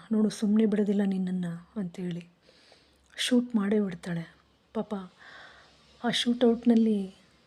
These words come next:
ಬಲಿ ಆಗ್ತಕ್ಕಂಥವನು ಅರ್ಜುನ. ಅರ್ಜುನ ಬಲಿ ಆಗ್ಬಿಡ್ತಾನೆ. ಬಹಳ ನೋವಾಗುತ್ತೆ ಕಾವೇರಿಗೆ. ಪೊಲೀಸ್ನವರು ಕೂಡ ಅಷ್ಟ್ರಲ್ಲಿ ಬಂದು ಅರೆಸ್ಟ್ ಮಾಡ್ತಾರೆ. ಅರೆಸ್ಟ್ ಮಾಡ್ಕೊಂಡು ಕರ್ಕೊಬರ್ತಾರೆ. ಮನೆ ಹತ್ರ ಬಂದಾಗ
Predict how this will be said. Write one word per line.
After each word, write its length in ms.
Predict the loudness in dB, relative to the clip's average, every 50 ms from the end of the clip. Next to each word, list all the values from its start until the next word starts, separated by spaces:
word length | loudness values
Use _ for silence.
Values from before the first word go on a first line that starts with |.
| _ _ _ _ -8 -6
ಬಲಿ 280 | -2 0 2 2 2 0
ಆಗ್ತಕ್ಕಂಥವನು 1080 | -2 -4 -6 -6 -6 -2 -2 -2 -2 -2 -4 -4 -4 -4 -4 -8 -10 -10 -14 -20 -20 _ _ _ -20 -4 -4
ಅರ್ಜುನ. 380 | -4 -4 -2 0 0 0 0 0 -4 -10 -12 _ _ _ -20 -20 -20 -20 _ -6 -4
ಅರ್ಜುನ 320 | -4 -2 2 2 2 2
ಬಲಿ 260 | 2 0 0 0 0
ಆಗ್ಬಿಡ್ತಾನೆ. 640 | 0 -2 -2 -4 -6 -10 -8 -8 -8 -8 -8 -8 -10 _ _ _ _ _ _ _ _ -8 -2
ಬಹಳ 360 | -2 0 0 0 0 2 2 4 4
ನೋವಾಗುತ್ತೆ 580 | 2 2 2 0 0 0 0 -2 -4 -6 -10
ಕಾವೇರಿಗೆ. 760 | -10 -8 -6 -6 -4 -4 -4 -2 -4 -4 -6 -6 -10 -12 -12 _ _ _ _ _ _ _ _ _ _ _ _ _ _ _ _ _ _ _ _ 0
ಪೊಲೀಸ್ನವರು 500 | 2 2 2 0 0 0 0 2 0 -2
ಕೂಡ 220 | -2 -4 -4 -4 -2 -4 -8 -10 -10 -8
ಅಷ್ಟ್ರಲ್ಲಿ 360 | -6 -6 -4 -2 -4 -4 -4 -2
ಬಂದು 560 | -2 -2 -2 0 -2 -2 -4 -6 -8 -10 -14 _ _ _ _ _ _ -10
ಅರೆಸ್ಟ್ 380 | -6 -4 -4 -4 -4 -6 -6 -8
ಮಾಡ್ತಾರೆ. 580 | -6 -6 -8 -10 -12 -10 -10 -10 -14 _ _ _ -20 -20 -20 -20 _ -4
ಅರೆಸ್ಟ್ 300 | -4 -2 -2 -2 -2 -2
ಮಾಡ್ಕೊಂಡು 300 | -2 -2 -2 -2 -4 -4
ಕರ್ಕೊಬರ್ತಾರೆ. 680 | -4 -6 -8 -2 -2 -2 -2 -2 -6 -6 -8 -6 -2 0
ಮನೆ 260 | 0 2 2 2 0
ಹತ್ರ 220 | -2 -2 -4 -6 -4
ಬಂದಾಗ 540 | -2 -2 -2 0 0 2 2 0 0 0